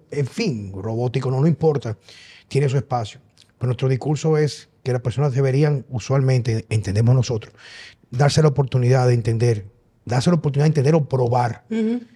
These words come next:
Speaker 1: que muchas veces la salud como la parte es vivir con plenitud,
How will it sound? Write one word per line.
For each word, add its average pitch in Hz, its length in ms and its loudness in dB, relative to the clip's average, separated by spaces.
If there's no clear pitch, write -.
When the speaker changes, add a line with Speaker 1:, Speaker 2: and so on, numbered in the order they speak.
Speaker 1:
que 120 600 0
muchas 139 360 2
veces 139 500 0
la 135 320 0
salud 143 480 0
como 139 220 -2
la 110 180 -4
parte 139 340 -2
es 113 120 -4
vivir 123 320 0
con 127 220 -2
plenitud, 120 840 -2